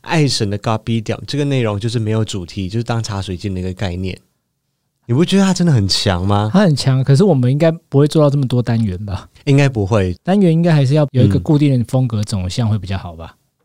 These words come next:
Speaker 1: 对啊，对啊，那我们除非就是礼拜一到礼拜五，
Speaker 2: 对啊。
Speaker 1: 然后分五个单元，然后每一天都是做不一样单元。
Speaker 2: 哎，你想太多了，我要上班。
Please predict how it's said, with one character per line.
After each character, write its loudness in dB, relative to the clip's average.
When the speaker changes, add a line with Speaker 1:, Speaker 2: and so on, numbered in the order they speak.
Speaker 1:
对 2
啊， 0
对 -2
啊， 0
那 0
我 0
们 4
除 0
非 2
就 -2
是 2
礼 2
拜 4
一 -2
到 2
礼 0
拜 0
五， -2
Speaker 2:
对 -4
啊。 -2
Speaker 1:
然 0
后 2
分 0
五 -2
个 0
单 0
元， 0
然 -2
后 2
每 -2
一 -2
天 -2
都 -2
是 -2
做 -4
不 -2
一 4
样 0
单 2
元。 2
Speaker 2:
哎， 0
你 0
想 2
太 0
多 0
了， -4
我 -4
要 0
上 -4
班。 -6